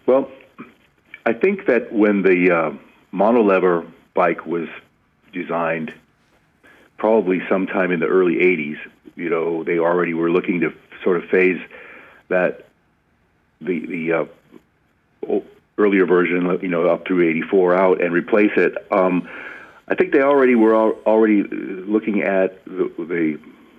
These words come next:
coming of the K bike, and they, I think that they were thinking that the K bike was gonna sort of,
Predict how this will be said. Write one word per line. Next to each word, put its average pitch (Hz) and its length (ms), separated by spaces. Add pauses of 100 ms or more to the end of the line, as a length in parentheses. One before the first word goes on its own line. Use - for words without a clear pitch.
(340)
coming 113 180
of 101 100
the - 60
K 110 220
bike, 80 400 (300)
and 92 580 (440)
they, 95 200 (1120)
I 101 80
think 175 320 (220)
that 107 340
they 107 440 (640)
were 95 340
thinking 113 320
that 92 140
the 78 60
K 110 200
bike 95 320
was 87 140
gonna 87 300 (180)
sort 95 140
of, 80 120